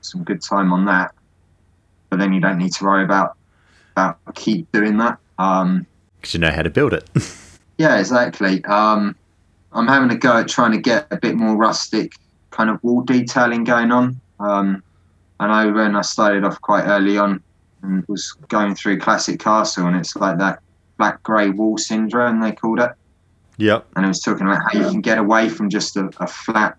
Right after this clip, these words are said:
Speaker 1: plain grey wall. Um, and I'm trying to work on that and just, just change the techniques that I use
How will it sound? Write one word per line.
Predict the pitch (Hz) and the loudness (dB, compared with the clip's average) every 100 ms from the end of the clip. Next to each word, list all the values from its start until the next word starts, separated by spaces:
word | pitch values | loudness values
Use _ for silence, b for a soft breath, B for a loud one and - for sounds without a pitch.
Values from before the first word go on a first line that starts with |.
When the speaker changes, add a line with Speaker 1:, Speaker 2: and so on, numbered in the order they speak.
| _ 107 | _ -2
Speaker 1:
plain | 104 98 | 0 0
grey | 107 101 98 | 0 2 2
wall. | 101 104 110 _ _ - | 2 0 -2 _ _ -12
Um, | 98 95 92 - 90 - _ _ _ _ - | -6 -2 2 2 0 -4 _ _ _ _ -6
and | 98 | -4
I'm | 92 | -2
trying | 110 101 | -2 0
to | |
work | 98 104 85 95 | 2 0 0 0
on | 92 | 0
that | 92 87 | 0 -2
and | 92 | -4
just, | 95 - - - _ _ _ | -4 -6 -16 -20 _ _ _
just | - - | -18 -14
change | - 101 98 87 - | -4 -2 -2 -4 -8
the | - | -10
techniques | - 82 92 85 - | -8 -4 -4 -4 -4
that | 90 | -4
I | 87 | -2
use | 90 90 87 - | -2 -2 -4 -6